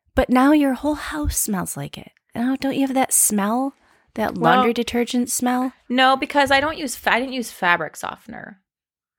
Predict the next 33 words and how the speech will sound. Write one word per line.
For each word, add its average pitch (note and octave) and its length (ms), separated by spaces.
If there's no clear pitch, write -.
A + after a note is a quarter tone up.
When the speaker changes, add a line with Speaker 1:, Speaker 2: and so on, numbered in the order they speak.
Speaker 1:
Is A#3 160
that A3+ 240
why D4 180
people's D#4 440
clothes D4+ 320
smell? C#4+ 240
Speaker 2:
So, A3+ 80
Speaker 1:
Like, A3 140
I C4+ 140
Speaker 2:
and B3+ 180
I B3 60
don't C#4 120
Speaker 1:
literally C#4 200
Speaker 2:
use C#4+ 80
dryer F3+ 340
sheets. - 340
I F3 80
didn't F3+ 160
use F3+ 180
dryer E3 440
Speaker 1:
No, F#3+ 220
Speaker 2:
sheets. - 120
So F#3+ 100
it - 60
was F#3+ 80
Speaker 1:
I A#3 80
Speaker 2:
just, - 240
like, C#4+ 140
the D4 60
Speaker 1:
cannot D#4 160
Speaker 2:
soap. G3 280
Speaker 1:
do, A#3 300
um, F#3 520